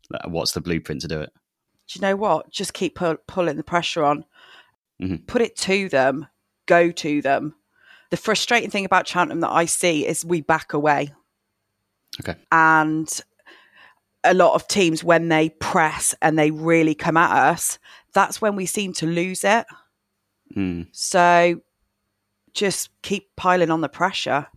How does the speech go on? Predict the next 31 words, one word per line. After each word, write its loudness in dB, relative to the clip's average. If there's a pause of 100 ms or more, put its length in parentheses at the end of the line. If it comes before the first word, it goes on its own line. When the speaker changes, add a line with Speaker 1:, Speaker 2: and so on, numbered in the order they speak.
(920)
Speaker 2:
and 0
a -4
goal -2
will -10
probably -8
come. -4 (380)
Speaker 1:
Let's -8
hope -12
so. -10 (160)
<laughs> -20
Let's -8
hope -12
so. -4 (600)
Um, 2 (200)
so 0
in 4
terms 4
of -2
your, 6 (260)
we'll 2
come 2
on 0
to -4
predictions -2
later, 2
but -4
in -4
terms 0
of 0
a -4
general -2